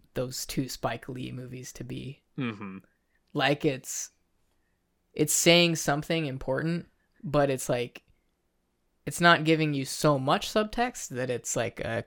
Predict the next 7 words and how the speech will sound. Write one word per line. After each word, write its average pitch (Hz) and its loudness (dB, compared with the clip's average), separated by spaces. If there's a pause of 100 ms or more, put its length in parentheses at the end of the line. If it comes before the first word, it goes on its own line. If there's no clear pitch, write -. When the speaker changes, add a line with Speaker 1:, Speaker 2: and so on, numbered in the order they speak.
(120)
Speaker 1:
an 123 -6
extremely 123 -4
dense 120 -6
movie 131 -2
that - -8
requires, 123 -6 (800)
uh, 117 -4